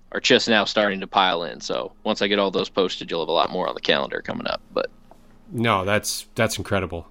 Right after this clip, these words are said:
Speaker 2: Um, I'm certainly gonna have to check that out and, and get in touch with Eric and, and kind of see what he has planned for Michigan here and, and try to get involved however I can, because I think that, that, uh, I mean, we talked about this, you know, a few months ago when we last spoke, is that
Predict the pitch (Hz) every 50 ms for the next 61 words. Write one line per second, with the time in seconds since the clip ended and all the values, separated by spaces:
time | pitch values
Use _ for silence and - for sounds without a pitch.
0 | - - - 92 92 92 90 87 85 - - - - - - - - 107 104 -
1 | - 131 113 101 92 92 92 95 92 - - 98 90 92 87 - - - - -
2 | - - - - - - - - 139 - 120 113 113 107 107 107 104 101 98 98
3 | 90 92 95 92 87 113 107 92 101 - 110 104 101 - 101 - - 101 98 95
4 | 92 - 95 90 90 92 92 92 87 - 107 101 90 - - - 107 101 95 95
5 | 90 - - - - - - 107 113 110 101 117 110 107 107 104 - - 110 107
6 | 101 92 - 98 101 104 98 - - 104 98 98 101 98 95 92 90 90 92 90
7 | 90 87 - - 101 95 92 87 92 90 90 87 92 90 87 87 82 - - -
8 | - 95 92 90 85 85 85 80 80 - - 92 87 82 85 - 90 82 87 90
9 | 87 - 95 92 85 - 90 87 - - 92 87 - - 92 90 87 85 92 98
10 | 101 98 92 101 95 - 90 85 - - 90 - - 95 90 - - - - -
11 | - - - - - - - 110 101 90 - 110 98 98 101 92 - - 98 87
12 | 85 87 87 85 85 87 85 80 - - - 101 90 85 - 87 80 85 90 85
13 | 82 85